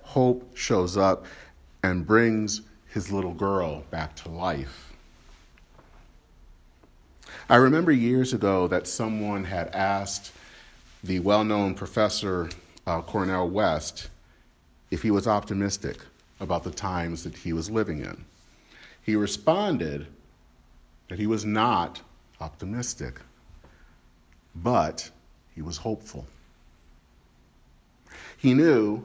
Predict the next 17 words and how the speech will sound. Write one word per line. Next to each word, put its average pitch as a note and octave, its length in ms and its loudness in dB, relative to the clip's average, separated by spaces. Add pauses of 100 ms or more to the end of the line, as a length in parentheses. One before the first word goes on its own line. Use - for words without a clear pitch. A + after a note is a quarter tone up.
(140)
that A#2 100 0
things G2+ 400 -2
could G#2 120 -6
get G2 220 -6
bad. E2 400 -2 (1200)
He B2 200 0
knew A2+ 560 2 (100)
that A2 160 -2
there G#2 180 2
could G#2+ 220 -6
be G#2 140 0
challenging G2 640 -2
times, F2+ 720 -4 (760)
but G#2+ 100 -2
there G#2+ 160 4
was G#2+ 160 0
still A2 480 0